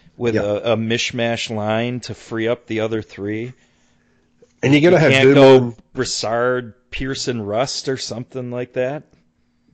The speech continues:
Speaker 2: But you're gonna
Speaker 1: for a
Speaker 2: have
Speaker 1: shift.
Speaker 2: But all, if it's the last minute, like, if you're saying it's fifty-eight seconds or, or it's a, a minute ten, those five guys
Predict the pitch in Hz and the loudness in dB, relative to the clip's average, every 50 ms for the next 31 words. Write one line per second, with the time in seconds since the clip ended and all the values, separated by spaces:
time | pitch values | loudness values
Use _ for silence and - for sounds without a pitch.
0 | _ - - 139 135 131 139 139 165 170 180 143 143 180 120 - - 156 156 170 | _ -14 -10 -8 -6 -4 -2 0 2 2 2 4 2 2 0 0 -2 -2 -2 -2
1 | - _ - - _ _ _ _ _ _ _ _ _ _ _ _ - 117 131 175 | -4 _ -20 -20 _ _ _ _ _ _ _ _ _ _ _ _ -4 0 4 6
2 | 185 208 202 - - - - - 175 160 160 - 180 170 - - 185 160 160 165 | 6 6 4 2 -4 -14 -6 -2 -2 0 0 0 0 0 0 0 0 2 2 2
3 | 180 202 175 - - 139 156 135 107 87 - 120 123 123 - 135 - - 139 - | 0 -2 -4 -4 -2 0 0 0 0 0 -2 -2 -2 -2 -2 -2 -2 -2 -2 0
4 | - 156 151 165 151 123 110 110 - - - 131 - - 117 117 113 110 110 92 | 0 2 2 4 4 4 2 0 -2 -4 -4 -4 -2 2 2 4 4 4 4 2
5 | - - - 107 95 98 107 98 95 90 90 87 87 85 - - - - _ _ | 0 -2 -4 -4 -2 -2 -2 -4 0 2 4 4 4 2 0 -4 -20 -20 _ _
6 | _ - 101 104 101 95 85 - - - 87 98 104 95 104 110 120 135 127 107 | _ -2 2 2 4 2 2 0 -2 -2 0 2 2 4 4 4 4 4 4 2
7 | - - - - 120 101 85 73 98 - _ _ _ _ _ _ _ _ _ _ | 0 -2 -2 0 2 2 2 0 -4 -8 _ _ _ _ _ _ _ _ _ _
8 | _ _ - 151 151 170 180 175 175 - - - - - - 143 147 135 123 120 | _ _ 0 2 4 4 6 4 4 2 -2 -8 -6 0 2 2 2 2 2 2
9 | 123 127 110 90 92 107 139 160 - - | 2 2 2 2 -2 -4 -6 -8 -10 -16